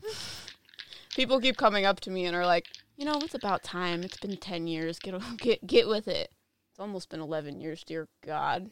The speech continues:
Speaker 1: She's been with her boy a long time. He's a tall giraffe, stick bug man.
Speaker 2: Yeah, I don't know. What are common spread cast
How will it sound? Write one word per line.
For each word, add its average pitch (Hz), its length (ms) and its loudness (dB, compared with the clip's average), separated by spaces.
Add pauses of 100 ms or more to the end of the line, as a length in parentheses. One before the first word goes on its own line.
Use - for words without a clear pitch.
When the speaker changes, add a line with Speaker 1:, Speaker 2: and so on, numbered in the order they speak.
(160)
Speaker 1:
She's - 120 -20
been 214 160 -8
with 196 100 -4
her 196 80 -8
boy 165 260 0
a 156 60 2
long 156 220 4
time. 156 500 -4
He's 180 220 -8
a - 40 -20
tall 170 560 0
giraffe, 170 540 -2
stick - 340 -16
bug - 240 -4
man. 170 320 -6 (240)
Speaker 2:
Yeah, 196 220 10
I 202 80 12
don't 240 120 12
know. 208 200 12
What 208 160 6
are 226 100 6
common 208 640 6 (280)
spread 202 600 8 (260)
cast 190 540 6